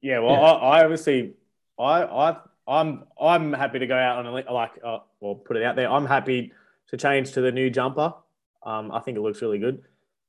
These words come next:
Speaker 1: but at the same time, I wouldn't be,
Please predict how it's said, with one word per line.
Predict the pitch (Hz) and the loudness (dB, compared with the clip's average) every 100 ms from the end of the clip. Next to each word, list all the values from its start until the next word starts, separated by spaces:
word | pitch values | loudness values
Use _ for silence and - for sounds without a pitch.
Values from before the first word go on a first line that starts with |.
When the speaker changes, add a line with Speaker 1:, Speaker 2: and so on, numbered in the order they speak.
| _ 143 | _ 4
Speaker 1:
but | 143 - - _ _ - | 4 2 -10 _ _ -6
at | 120 | -4
the | 120 | -2
same | 135 127 | -4 -2
time, | 131 123 117 - | -2 -2 -4 -4
I | 117 | 0
wouldn't | 127 120 101 | 0 -2 0
be, | 113 113 104 | 0 0 -4